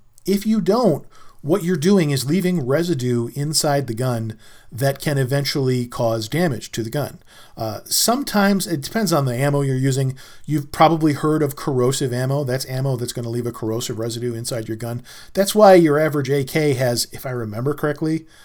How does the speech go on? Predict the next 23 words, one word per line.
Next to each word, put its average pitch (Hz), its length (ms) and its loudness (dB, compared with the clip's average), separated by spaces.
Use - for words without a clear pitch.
uh, 120 320 -2
like 131 160 -6
a, - 140 -10
uh, 135 180 -4
some 151 220 0
of 139 80 2
them 143 100 0
will 135 80 0
have 127 180 0
chrome 139 580 2
barrels 143 480 0
to, - 160 -10
because 123 420 -2
of 110 100 -6
the 113 160 -4
corrosive, 123 520 -4
nasty 123 380 -6
ammo 127 220 -2
that 123 120 -6
was 123 120 -6
fed 131 200 -8
through 127 180 -6
'em. 131 140 -6